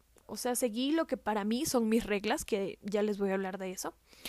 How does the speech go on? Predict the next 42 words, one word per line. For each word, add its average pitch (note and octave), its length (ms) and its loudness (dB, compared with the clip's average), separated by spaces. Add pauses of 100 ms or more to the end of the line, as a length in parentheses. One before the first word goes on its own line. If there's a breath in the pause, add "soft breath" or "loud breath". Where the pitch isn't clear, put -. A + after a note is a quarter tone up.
(220 loud breath)
Pero C4+ 160 4
todo F#4 220 6
normal, F4+ 540 4
¿eh? D#4 340 0
El C4 140 2
otro D4+ 180 2
chico D#4 240 -2
fue C#4 140 6
el C4 80 0
que C#4 120 0
les A#3+ 180 4
digo A3 200 2
que G#3+ 200 -4
hablaba G#3+ 440 0
un G#3 100 -4
poco G#3+ 220 -4
extraño G#3 460 -6
y - 20 -2
me A3+ 80 -2
empezó G3+ 220 -4
a - 20 -4
hacer G#3+ 160 -2
esa G3+ 120 -2
conversa G#3+ 300 -2
rara, G#3 220 2
que A#3 140 -6
fue G3+ 180 -2
la G3 400 0
de G#3 120 -2
la G3 100 -4
cita G3+ 220 -6
extraña. G#3 600 -2 (720 loud breath)
Eh, G#3+ 320 0
entonces G#3+ 480 -6
igual A3+ 240 0
no C#4+ 80 0
lo D4+ 80 2
volví D4+ 200 0
a D#4+ 40 0
ver G4 260 2 (180)
y A3+ 120 0
ya. G3+ 140 2